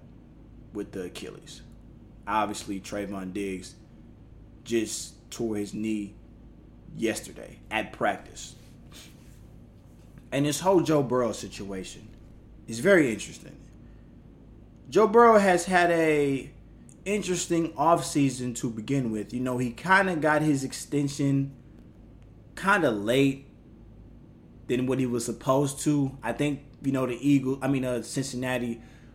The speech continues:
was trying to wait on the Chargers and see what they were gonna do with Justin Herbert, how much he was gonna get, and then kinda revisit with Burrow to kinda align his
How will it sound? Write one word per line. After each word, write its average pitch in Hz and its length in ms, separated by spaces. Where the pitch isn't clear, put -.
was 123 120
trying 131 300
to 123 80
wait 131 280
on 127 260
the 117 80
Chargers 135 720
and 117 80
see 135 200
what 117 220
they 131 140
were 127 100
gonna 127 220
do 123 180
with 117 360
Justin 127 360
Herbert, 143 720
how 123 140
much 113 300
he 170 180
was 151 120
gonna 135 240
get, 120 400
and 120 120
then 120 140
kinda 120 260
revisit 113 600
with 104 180
Burrow 120 460
to 113 160
kinda 113 380
align 117 400
his 120 420